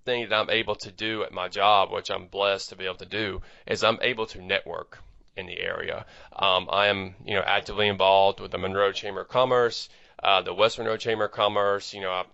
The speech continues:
I've been able to, you know, establish a lot of contacts in the area. So I was thinking, you know, what could I do that, you know, will allow me to, to utilize my contacts, um, you know, and I thought about it. I was like, "Well,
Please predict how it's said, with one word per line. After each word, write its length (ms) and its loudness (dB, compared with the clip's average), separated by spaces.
I've 200 2
been 120 -2
able 280 0
to, 440 -12
you 120 -12
know, 200 -8
establish 480 -2
a 80 -8
lot 240 0
of 100 -8
contacts 560 0
in 60 -10
the 120 -6
area. 400 -2
So 220 -4
I 100 6
was 160 -2
thinking, 640 -2
you 100 -8
know, 120 0
what 260 4
could 140 -4
I 120 2
do 580 -8
that, 280 4
you 100 -6
know, 80 2
will 220 4
allow 280 6
me 240 -2
to, 260 -8
to 100 -14
utilize 500 4
my 120 -6
contacts, 800 -2
um, 440 -6
you 120 -8
know, 340 -4
and 180 0
I 140 2
thought 260 2
about 280 -4
it. 40 -4
I 20 -4
was 100 -8
like, 100 0
"Well, 360 0